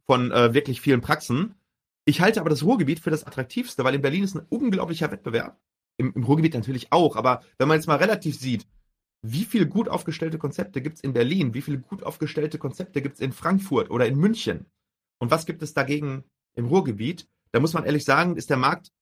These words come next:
eigentlich noch relativ soft. Und derjenige, der am besten kommuniziert, wird auch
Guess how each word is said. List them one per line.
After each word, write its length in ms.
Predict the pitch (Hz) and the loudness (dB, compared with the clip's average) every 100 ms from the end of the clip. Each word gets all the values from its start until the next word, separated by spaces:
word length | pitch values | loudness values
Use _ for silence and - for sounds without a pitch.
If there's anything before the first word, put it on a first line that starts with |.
| - | -2
eigentlich 360 | 135 190 190 165 | 2 2 2 -2
noch 220 | 151 - | -2 0
relativ 380 | 143 151 135 - | 0 -2 -6 -6
soft. 400 | - 190 - - | -4 -4 -6 0
Und 360 | 123 131 123 _ - | 0 0 -6 _ 4
derjenige, 380 | 135 185 196 175 | 6 8 6 6
der 100 | 156 | 4
am 80 | 131 | 2
besten 240 | 185 170 | -2 -4
kommuniziert, 800 | 165 147 127 - 202 156 185 - | -4 -2 -4 -4 4 4 4 -4
wird 260 | 113 160 - | -4 -4 0
auch 260 | 135 151 | 0 0